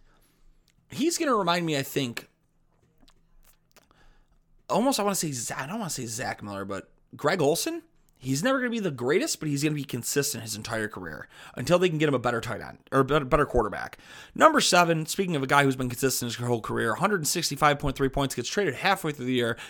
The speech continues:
out of Arizona by way of Philadelphia. Zach Ertz has himself a year. Uh, speaking of Philadelphia, number six, a hundred and sixty-nine points even,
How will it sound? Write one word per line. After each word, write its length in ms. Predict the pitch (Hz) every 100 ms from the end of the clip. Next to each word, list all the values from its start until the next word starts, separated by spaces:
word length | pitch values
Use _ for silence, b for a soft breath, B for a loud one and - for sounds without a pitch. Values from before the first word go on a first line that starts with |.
| B -
out 60 |
of 140 | 127 - -
Arizona 460 | 254 196 175 240
by 260 | 160 190 214
way 200 | 170 302
of 120 | 220
Philadelphia. 920 | - - 359 240 127 113 110 113 107 - B B -
Zach 280 | 139 247 196
Ertz 200 | 180 -
has 160 | 127
himself 320 | 113 117 113
a 80 | 104
year. 300 | 98 87 - b b b b -
Uh, 480 | 127 120 120 113 -
speaking 340 | - 254 233
of 80 | 175
Philadelphia, 420 | 196 185 196 233
number 220 | 214 208
six, 480 | 175 - 320 - - -
a 80 | 151
hundred 260 | 214 247
and 80 | 190
sixty-nine 600 | - 269 - 170 208 330
points 300 | 294 160 139
even, 320 | 135 135 131